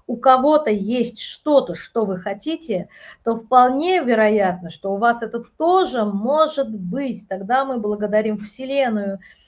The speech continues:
за то, что Вселенная дает возможности, чтобы было вот это конкретное, то, что вы хотите. Таким образом, что получается? А, мы из позиции жертвы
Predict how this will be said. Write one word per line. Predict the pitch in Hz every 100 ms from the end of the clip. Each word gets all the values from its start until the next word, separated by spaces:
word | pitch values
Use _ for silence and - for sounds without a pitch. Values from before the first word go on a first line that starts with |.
| _ -
за | 185 240
то, | 294 311
что | 285
Вселенная | 269 254 247 285 285 226
дает | 208 226 262 220
возможности, | 220 220 220 247 339 339 262 - 190
чтобы | - 226 208
было | 202 220
вот | 185 196 214 -
это | 262 262 185
конкретное, | 180 214 214 233 202 202 196 175 -
то, | 247
что | - -
вы | 185 208
хотите. | 214 202 208 180 - - _ - - _
Таким | 220 254 302
образом, | 359 349 254
что | 226 - 311
получается? | 254 240 - 240 180 - 165 - _ _ - - - - -
А, | 196 196 190 190 190
мы | 208 277 349 320 233
из | 185
позиции | - 233 233 277 294 - - 208 202
жертвы | 196 330 320 - 208 208 247 285